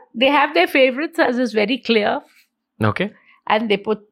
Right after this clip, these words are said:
Speaker 1: strictures on some and not on others.
Speaker 2: Okay.
Speaker 1: So.
Speaker 2: Okay. All right. Uh, you're talking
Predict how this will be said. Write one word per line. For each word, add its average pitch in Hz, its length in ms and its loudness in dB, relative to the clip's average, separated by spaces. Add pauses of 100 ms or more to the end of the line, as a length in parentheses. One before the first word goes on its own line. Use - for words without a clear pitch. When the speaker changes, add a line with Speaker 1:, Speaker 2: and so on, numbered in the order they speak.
(300)
Speaker 1:
strictures 240 540 -2
on 220 180 -2
some 247 380 0
and 226 180 -2
not 185 240 -2
on 196 160 0
others. 196 680 -2
Speaker 2:
Okay. 156 260 -2
Speaker 1:
So. 311 400 -6 (680)
Speaker 2:
Okay. 190 340 -2 (100)
All 113 140 2
right. 147 180 0 (260)
Uh, 113 600 4
you're 139 160 -2
talking 170 640 0